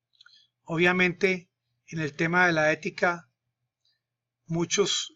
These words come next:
estamos en desacuerdo con estos sistemas de interrogación. Y sobre lo que opine la gente, si está a favor o en contra de la pena de muerte o el aborto, cada cual tiene su manera de pensar.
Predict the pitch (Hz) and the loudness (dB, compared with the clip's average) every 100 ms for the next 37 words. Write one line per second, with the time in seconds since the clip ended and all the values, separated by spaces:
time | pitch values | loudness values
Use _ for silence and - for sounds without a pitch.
0 | - - 190 175 175 185 160 156 160 123 | -10 -4 0 0 0 -4 -4 -2 -4 -2
1 | 175 180 180 185 165 156 147 180 - 165 | -2 0 -2 -4 -6 -8 -8 -8 -6 -8
2 | - 165 170 175 165 151 135 147 147 143 | -4 -2 -2 -2 -4 -8 -8 -8 -6 -6
3 | 139 160 165 160 _ _ _ _ _ _ | -4 -4 -4 -8 _ _ _ _ _ _
4 | _ _ _ _ _ _ _ _ - - | _ _ _ _ _ _ _ _ -20 -20
5 | _ 202 196 208 202 202 202 196 190 202 | _ -4 2 6 8 10 8 6 4 4
6 | 196 - 202 254 226 180 185 247 233 208 | 2 0 0 2 4 2 0 0 2 2
7 | - _ _ _ - - - 165 - 185 | -2 _ _ _ -8 -6 0 0 4 4
8 | 190 196 180 - 190 175 180 160 135 160 | 4 2 -2 0 0 2 0 0 -2 -4
9 | 180 165 139 151 190 202 160 147 143 139 | -2 -2 -2 -2 -2 -2 -10 -10 -10 -6
10 | 156 196 196 165 - 180 202 202 208 208 | 0 0 -2 -10 -2 2 2 4 2 2
11 | 220 208 208 208 _ _ _ - 170 156 | 0 0 -2 -4 _ _ _ -6 -4 -4
12 | 160 202 220 196 160 131 175 165 - | 2 4 4 2 -4 -6 0 0 -2